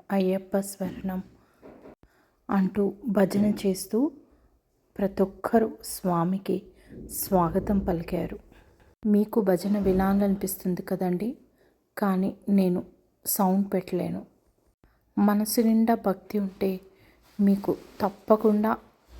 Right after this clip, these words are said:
ఆ శబ్దాలు వినిపిస్తాయి. స్వామిని కూర్చోపెట్టి శుద్ధి చేసి అభిషేకాలు చేస్తూ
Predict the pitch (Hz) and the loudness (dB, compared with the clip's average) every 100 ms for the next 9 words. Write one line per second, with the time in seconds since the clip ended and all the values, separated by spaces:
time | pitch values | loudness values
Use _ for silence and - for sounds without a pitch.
0 | - - 190 - 185 170 - 202 196 190 | -12 -6 -6 -4 -6 -4 0 0 0 -4
1 | - - - - _ - 185 185 185 196 | -10 -20 -20 -20 _ -2 2 2 2 -2
2 | - 190 180 - _ - - _ - _ | -4 -4 -6 -8 _ -20 -20 _ -20 _
3 | _ - - - 202 190 185 208 208 - | _ -12 -6 -2 0 2 2 2 0 -4
4 | - - 185 - 196 202 190 240 330 - | -6 -2 -2 0 -4 -2 -6 -2 -2 -2
5 | - - - - - - - - - - | -14 -20 -20 -20 -12 -6 -6 -6 -8 -10
6 | - _ - - 202 175 196 208 208 196 | -16 _ -8 -2 -2 -2 0 0 2 -2
7 | 180 - 185 185 185 - - - - - | -2 0 2 2 -2 -10 -16 -14 -14 -14
8 | - - - - 208 185 196 - 208 202 | -16 -18 -18 -4 0 4 2 4 2 2
9 | 202 190 - 175 165 - | 0 0 -2 -2 -4 -2